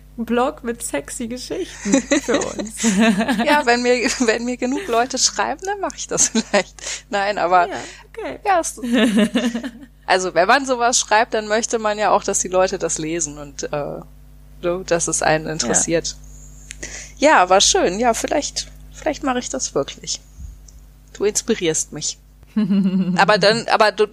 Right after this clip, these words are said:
Speaker 2: aber du musst auch dann auf jeden Fall weitermachen mit deinen sexy Geschichten, die du erzählst, weil, ähm, ich finde, du hast, äh, eine sehr schöne Art, ähm,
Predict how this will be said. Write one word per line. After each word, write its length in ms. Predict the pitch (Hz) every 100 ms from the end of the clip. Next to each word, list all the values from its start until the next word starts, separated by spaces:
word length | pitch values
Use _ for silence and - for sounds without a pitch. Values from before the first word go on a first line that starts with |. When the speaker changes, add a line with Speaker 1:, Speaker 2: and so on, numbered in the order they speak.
| -
Speaker 2:
aber 220 | 190 202
du 380 | 233 302 294 311
musst 400 | 214 240 - -
auch 160 | 214 -
dann 180 | 226 214
auf 180 | -
jeden 180 | 226 226
Fall 260 | 226 220 208
weitermachen 580 | 196 - 214 214 208 190
mit 160 | 185
deinen 320 | - 190 196
sexy 380 | 196 202 - 202
Geschichten, 500 | 190 196 214 - 202
die 100 | 190
du 80 | 185
erzählst, 640 | 175 175 - 285 160 - -
weil, 320 | 160 165 165
ähm, 320 | - 170 170 - - - - - -
ich 200 | 185 -
finde, 240 | 196 208
du 100 | 185
hast, 320 | 208 214 -
äh, 460 | - 190 190 190 190 - _ - _ _ -
eine 540 | 175 185 180 180 185
sehr 500 | - 220 233 233 226 - _ -
schöne 440 | - 240 277 254
Art, 500 | - 214 226 226 - -
ähm, 540 | 190 190 190 190 196